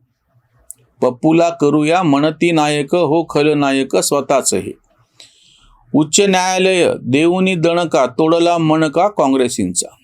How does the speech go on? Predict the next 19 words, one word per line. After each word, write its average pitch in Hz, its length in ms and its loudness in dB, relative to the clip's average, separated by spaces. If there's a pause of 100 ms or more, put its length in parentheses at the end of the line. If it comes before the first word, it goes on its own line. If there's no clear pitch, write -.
(760)
पप्पूच्या 165 600 0
स्तुतीची 156 760 0 (100)
कोणतीही 151 560 0
नशा, 156 420 2 (400)
स्वतःचीच 202 600 0
दशा 147 380 0
करविती. 107 600 -2 (1300)
बदनामीचा 165 840 2
हा 151 260 2
चालला 156 600 0
खटला, 151 520 0
रजत 139 440 -2 (140)
खेटला 139 480 0
कायद्याने. 104 680 -2 (1500)
कांत 185 380 2
ओळखा 147 420 0
हे 135 320 2 (140)
नॅरेटिव्ह 147 680 0
नीट, 143 320 0